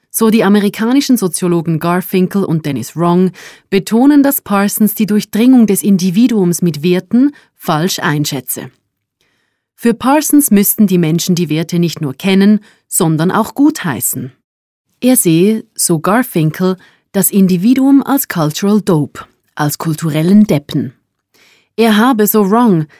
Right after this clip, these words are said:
eine oversocialized conception of man, ein übersozialisiertes Bild des Menschen.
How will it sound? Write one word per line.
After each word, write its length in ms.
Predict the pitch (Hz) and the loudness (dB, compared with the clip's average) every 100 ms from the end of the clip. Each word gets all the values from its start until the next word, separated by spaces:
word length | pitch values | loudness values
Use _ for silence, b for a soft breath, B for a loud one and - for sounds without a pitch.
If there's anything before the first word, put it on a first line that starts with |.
| b | b
eine 280 | - 180 185 | -2 0 0
oversocialized 1040 | 202 262 240 190 - 180 - 190 151 156 - | 2 0 2 0 0 -2 -2 -2 -2 -4 -4
conception 560 | 226 226 160 147 - | -2 -2 -2 -4 -4
of 160 | 190 180 | -4 0
man, 380 | 208 220 156 147 b b b - | 2 2 2 -2 b b b -2
ein 160 | 190 | 0
übersozialisiertes 1200 | 196 - 285 285 269 254 262 247 247 175 165 226 | 0 2 2 2 -2 -2 -2 0 0 -2 -2 -6
Bild 420 | - 160 139 - 208 | -2 -2 -2 -6 -4
des 160 | 226 | -2
Menschen. 480 | 175 127 127 139 139 | 0 0 -2 -6 -10